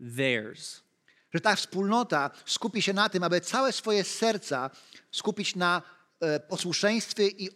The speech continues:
Speaker 2: o-, i na posłuszeństwie, które jest ich, które do nich należy już.
Speaker 1: So strive.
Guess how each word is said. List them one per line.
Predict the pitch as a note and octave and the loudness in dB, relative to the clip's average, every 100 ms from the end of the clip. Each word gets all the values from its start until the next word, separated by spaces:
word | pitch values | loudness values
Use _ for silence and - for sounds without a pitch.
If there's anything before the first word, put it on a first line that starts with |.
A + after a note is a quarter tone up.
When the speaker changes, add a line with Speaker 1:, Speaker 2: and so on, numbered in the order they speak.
| _ | _
Speaker 2:
o-, | F3+ - _ | -14 -14 _
i | G3 - F3 | -20 -8 -2
na | E3 | -2
posłuszeństwie, | F#3 F#3 F3 G#3+ - | -2 -2 2 2 0
które | - F#3+ - | -2 -2 2
jest | A#3 F#3+ - | 2 2 0
ich, | A#3 - - | -2 -2 -12
które | - E3 | -6 -2
do | F3+ | 0
nich | F#3+ F#3 | 0 0
należy | F#3 F#3 B2+ A2+ | 2 2 0 -8
już. | - - - _ _ _ _ _ _ _ _ _ _ - | -12 -16 -18 _ _ _ _ _ _ _ _ _ _ -14
Speaker 1:
So | - C3+ | -8 -6
strive. | - - F#3+ F#3+ E3 A#2 G2+ - - | -6 -6 0 4 4 2 -6 -16 -20